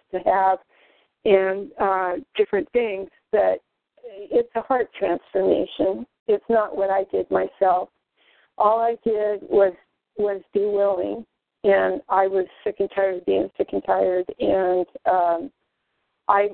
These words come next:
I want, you know, I think the thing, I looked around at people that knew me and that had loved me through all the things that I was doing wrong. And it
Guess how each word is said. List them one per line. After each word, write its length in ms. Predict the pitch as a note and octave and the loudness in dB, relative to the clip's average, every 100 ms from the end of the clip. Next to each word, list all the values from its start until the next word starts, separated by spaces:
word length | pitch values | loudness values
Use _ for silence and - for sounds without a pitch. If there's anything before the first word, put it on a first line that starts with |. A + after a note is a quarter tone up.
| - _ - | -10 _ -4
I 140 | G3 | -2
want, 380 | G3+ F#3 A3 A3+ | 0 0 0 0
you 160 | A#3+ D4 | 2 4
know, 120 | C#4 | 4
I 100 | C4+ | -2
think 180 | C4+ E4+ | -4 -8
the 80 | A#3 - | -8 -4
thing, 180 | A#3+ A3+ | -4 0
I 140 | G#3 | -2
looked 260 | G#3 C#4 - | -2 -6 -2
around 280 | C#4 A#3 G3+ | 0 2 0
at 140 | - - | -4 -6
people 240 | A#3+ B3 G#3+ | -2 0 0
that 180 | - | -2
knew 720 | - F#3+ G#3 G#3+ G#3+ G#3 G#3+ - | -2 -2 0 0 0 0 -2 -2
me 0 | F#3+ | -2
and 140 | F3+ | 0
that 120 | F3+ | -2
had 220 | F#3+ G3+ C4 _ _ _ | 0 -4 -4 _ _ _
loved 360 | G3+ G#3+ A3 A3 - | 0 2 2 0 -4
me 400 | G#3+ G#3 G#3 G3+ - | -2 -2 -4 -6 -2
through 380 | F3+ E3 G2 - _ | 2 2 2 -4 _
all 220 | F#3+ G3+ A3 | 2 4 2
the 100 | A3+ | -2
things 340 | - G3+ F#3+ G3+ - | -6 -4 -4 -6 -2
that 120 | F3+ | 0
I 80 | F#3 | 0
was 160 | F3+ F3 - | -4 -8 0
doing 260 | G3+ G3+ | 2 2
wrong. 380 | F3+ F3+ F#3+ G3 - _ _ _ _ _ _ _ _ _ _ - | 2 0 0 -2 -8 _ _ _ _ _ _ _ _ _ _ -2
And 380 | A#3 A3 G#3+ G#3 | 2 4 2 -4
it 180 | - A#3 | -2 -2